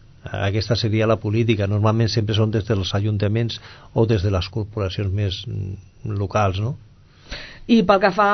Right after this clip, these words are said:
Speaker 2: als, als bombers, a l'hivern no es treballa en l'àmbit forestal, sinó que es concentra la feina en els molts altres aspectes, no?
Speaker 1: Sí, el, el, el que f-, el que podem fer nosaltres, és a dir, fem una, tenim un, un grup que és el graf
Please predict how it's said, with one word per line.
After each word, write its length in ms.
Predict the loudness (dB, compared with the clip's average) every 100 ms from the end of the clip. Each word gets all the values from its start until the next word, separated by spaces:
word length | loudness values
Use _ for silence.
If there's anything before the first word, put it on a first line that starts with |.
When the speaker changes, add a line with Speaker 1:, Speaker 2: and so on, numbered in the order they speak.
| 4
Speaker 2:
als, 400 | 2 0 -2 0
als 280 | 2 2 2
bombers, 400 | 2 4 6 6
a 80 | 6
l'hivern 400 | 6 6 6 4
no 100 | 4
es 80 | 4
treballa 320 | 4 6 6
en 60 | 6
l'àmbit 240 | 6 4 4
forestal, 400 | 4 4 2 0
sinó 160 | 2
que 80 | 2
es 80 | 4
concentra 360 | 4 6 6 6
la 80 | 6
feina 300 | 4 4 4
en 140 | 4
els 100 | 2 6
molts 180 | 6 6
altres 200 | 4 2
aspectes, 400 | 0 0 2 2
no? 140 | 2 0 -4
Speaker 1:
Sí, 240 | 4 8 10
el, 260 | 8 8
el, 140 | 6 4
el 200 | 4 4
que 80 | 2
f-, 140 | 0 0
el 120 | 0
que 80 | 2
podem 280 | 6 6 6
fer 160 | 6 8 8
nosaltres, 600 | 6 6 8 8 6 4
és 160 | 2
a 80 | 4
dir, 140 | 4 4 2
fem 240 | 4 6
una, 220 | 6 6 6 4 2
tenim 320 | 2 2 4
un, 120 | 2 2 0
un 180 | -2 4
grup 260 | 4 4 2
que 100 | 0
és 100 | 2
el 160 | -2
graf 320 | 2 4 4